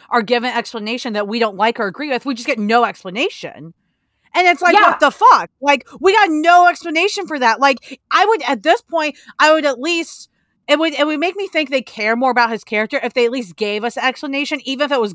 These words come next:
Speaker 1: garbage. It would still suck, but I'd be like, "You know what? At least you think you're paying attention and you think you're trying." That's still something. But at this point,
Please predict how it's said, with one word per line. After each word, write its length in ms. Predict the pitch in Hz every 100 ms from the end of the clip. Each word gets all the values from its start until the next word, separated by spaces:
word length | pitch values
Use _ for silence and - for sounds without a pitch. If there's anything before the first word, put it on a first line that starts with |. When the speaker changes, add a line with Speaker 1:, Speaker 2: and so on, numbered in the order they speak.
| _
Speaker 1:
garbage. 640 | 240 220 180 143 98 160 - - 277
It 40 |
would 100 | 285
still 140 | 359
suck, 380 | - - 480 359
but 80 | 285 269
I'd 80 |
be 80 | 269
like, 140 | 269 262
"You 80 | 277
know 80 |
what? 140 | 285 - - -
At 120 | 285
least 260 | 349 - -
you 100 | 330 _ -
think 320 | 359 226 -
you're 80 | 233
paying 220 | 226 220
attention 460 | 202 208 180 - 190
and 100 | 214
you 80 | 226
think 340 | - 294 -
you're 120 | 233
trying." 560 | 196 254 214 170 120 294 _ -
That's 260 | 311 349 -
still 260 | 311 277
something. 400 | - 254 - 208
But 100 | 226
at 80 | 214
this 200 | 349 508
point, 420 | - 277 247 269